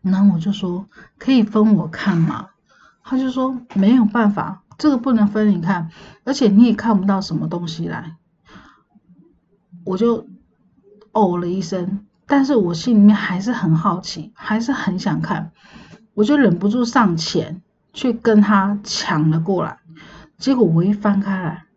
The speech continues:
里面什么字都没有，我都看不到任何字。然后这时候那个文判官他就拿走了，他就跟我讲说，“你看吧，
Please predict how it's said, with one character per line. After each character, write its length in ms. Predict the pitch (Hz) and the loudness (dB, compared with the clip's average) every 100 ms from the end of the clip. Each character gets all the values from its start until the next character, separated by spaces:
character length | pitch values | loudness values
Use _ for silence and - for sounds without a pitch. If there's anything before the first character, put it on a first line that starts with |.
| _ _ _ _ _ - | _ _ _ _ _ -6
里 160 | 185 | 4
面 180 | 202 254 | 6 6
什 260 | 220 - 156 | 2 -2 -2
么 180 | 156 160 | -2 -2
字 240 | 165 214 | -4 -2
都 200 | 202 190 | -2 -4
没 320 | 180 156 156 | -4 -4 -4
有， 200 | - - _ _ _ _ _ _ | -6 -10 _ _ _ _ _ _
我 100 | 202 | -4
都 160 | 240 | -4
看 320 | 254 - 277 208 | -4 -2 2 2
不 80 | |
到 160 | 202 214 | 2 0
任 240 | 202 185 | 0 -2
何 160 | 170 175 | -6 -10
字。 300 | 165 - - _ - - - _ | -14 -14 -14 _ -20 -20 -20 _
然 120 | - 208 | 0 0
后 80 | |
这 80 | 233 226 | 0 -2
时 100 | 220 | 0
候 320 | 208 196 - _ _ | 0 0 -4 _ _
那 120 | - 208 | -4 -2
个 120 | 190 | -2
文 200 | 180 185 | -4 -4
判 200 | 214 185 | -4 -4
官 220 | 185 185 | -6 -4
他 80 | 196 | -4
就 160 | 190 | -4
拿 240 | 175 160 160 | -2 0 -2
走 300 | 165 - - | -4 -10 -14
了， 100 | 196 | -12
他 140 | - 214 | -4 -2
就 140 | 220 | -2
跟 100 | 214 | 0
我 140 | 208 | 2
讲 240 | 208 165 - | 2 0 -8
说 400 | 185 185 196 - _ _ _ _ _ _ _ | -10 -10 -12 -16 _ _ _ _ _ _ _
，“你 100 | - | -8
看 240 | 165 220 214 | -4 0 2
吧， 360 | 196 190 196 | 2 2 -2